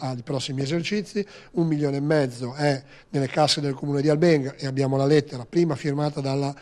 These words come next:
Sindaco Guarnieri e poi rifirmata e riconfermata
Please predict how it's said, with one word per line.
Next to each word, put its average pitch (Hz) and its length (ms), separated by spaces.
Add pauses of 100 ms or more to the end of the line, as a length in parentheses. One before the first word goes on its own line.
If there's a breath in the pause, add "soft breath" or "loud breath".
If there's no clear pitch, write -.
(140 loud breath)
Sindaco 147 440
Guarnieri 151 520
e 139 80
poi 160 340
rifirmata 147 760
e 135 160
riconfermata 139 840